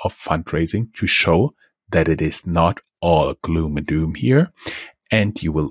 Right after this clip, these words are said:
also notice that M and A activity is up, totaling fifty-five billion U S dollars in summer twenty twenty-two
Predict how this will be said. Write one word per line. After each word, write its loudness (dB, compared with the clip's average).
also 2
notice 0
that -2
M -2
and -6
A 0
activity -4
is -2
up, -2
totaling -2
fifty-five -2
billion 4
U 2
S 0
dollars 2
in -2
summer 0
twenty -2
twenty-two 0